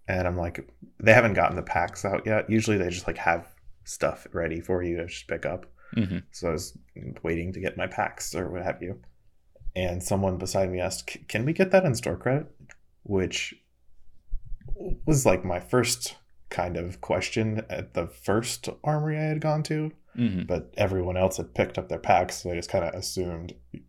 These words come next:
Speaker 1: you know, it just wasn't a thing.
Speaker 2: Yeah.
Speaker 1: Which is, the store was relatively new, so I'm like, "Okay, that's cool." Uh, and he's like, "Yeah, no, yeah, that's fine. I,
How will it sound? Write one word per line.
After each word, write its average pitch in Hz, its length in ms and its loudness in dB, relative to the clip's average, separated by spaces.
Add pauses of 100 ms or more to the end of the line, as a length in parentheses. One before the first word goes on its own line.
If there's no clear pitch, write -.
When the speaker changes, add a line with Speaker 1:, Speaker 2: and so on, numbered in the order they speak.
Speaker 1:
you 98 140 -4
know, 87 220 -6
it 98 80 -2
just 98 200 -2
wasn't 87 280 -2
a 85 60 -2
thing. 107 540 -6
Speaker 2:
Yeah. 120 320 2
Speaker 1:
Which 131 180 2
is, 117 160 -2
the - 240 -2
store 101 280 2
was 87 180 -4
relatively 76 400 -4
new, 85 180 -6
so - 120 -6
I'm 87 60 -6
like, 82 160 -6
"Okay, 101 200 -8
that's - 180 -8
cool." - 260 -10 (1040)
Uh, 87 260 2
and 98 200 -4
he's 98 120 0
like, 107 140 0
"Yeah, 190 140 2
no, 170 140 4
yeah, 180 180 6
that's 156 200 4
fine. 107 240 0
I, 123 100 2